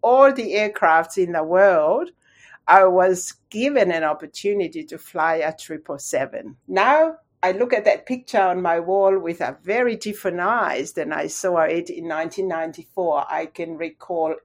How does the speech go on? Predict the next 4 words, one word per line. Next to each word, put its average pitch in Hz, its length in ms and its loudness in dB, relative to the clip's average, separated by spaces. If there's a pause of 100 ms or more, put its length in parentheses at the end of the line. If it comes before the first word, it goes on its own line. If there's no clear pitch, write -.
(100)
every 254 300 -4
switch, - 680 -10 (680)
every 208 320 -2
button 202 600 -6